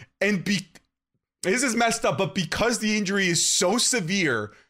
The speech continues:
compared to, like, how simple the action was of taking one step, it made it all significantly funnier. He laughs about it to this day, I'm pretty sure. Um, but that's what I feel most wrestling fans would go through. You would crunch yourself like a spider a la Tom Segura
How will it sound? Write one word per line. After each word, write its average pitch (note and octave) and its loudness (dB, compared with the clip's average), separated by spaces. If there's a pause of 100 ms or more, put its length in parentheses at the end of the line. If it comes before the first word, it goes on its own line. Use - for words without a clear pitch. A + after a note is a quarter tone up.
(260)
compared G3 0
to, A3+ 0
like, G3+ 0
how F3 0
simple F#3+ 0
the F3+ -4
action F#3 -2
was G3 2
of D#3+ -2
taking E3 0
one E3 0
step, D#3+ -2 (300)
it F3+ 2
made G#3 0
it G#3+ 2
all F3 2
significantly D3+ 0
funnier. B2 0
He D#3+ 0
laughs G3+ 2
about C#3+ 2
it A#2+ -2
to C#3+ 0
this A#2+ 0
day, D3 2
I'm A#2+ 0
pretty A#2+ -2
sure. A2 0 (400)
Um, C3+ 2
but D#3 0
that's A3+ 0
what G3+ 0
I F3+ 2
feel F3+ -2
most D#3 -2
wrestling D#3 -4
fans C#3 -2
would B2+ -6
go C3+ 0
through. A#2+ -6
You C#3+ -2
would F#3 -4
crunch F3+ -2
yourself E3 0
like D3 -2
a C#3 -2
spider C#3 0
a C3 2
la B2+ 0
Tom C#3+ -2
Segura A#2 0